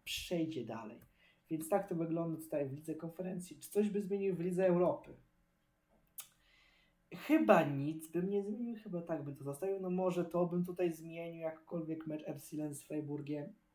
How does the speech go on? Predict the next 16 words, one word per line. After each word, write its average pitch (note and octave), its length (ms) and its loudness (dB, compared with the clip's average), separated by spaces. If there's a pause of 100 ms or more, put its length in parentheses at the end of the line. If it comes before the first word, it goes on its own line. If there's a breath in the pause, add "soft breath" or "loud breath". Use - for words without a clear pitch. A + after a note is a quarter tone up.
albo D3 340 0
Fe-, - 400 -2
Feyenoordu D3+ 560 2
z B2+ 80 -6
Romą. D3+ 380 -2 (600 loud breath)
No G3+ 80 2
i F#3+ 80 6
tutaj E3 260 2
jeszcze, C3+ 380 0
no B2 1080 -4
nic, - 480 -16
więc - 300 -18
tak - 180 -6
to - 100 -12
by A#2 120 -8
było. D#3 540 -6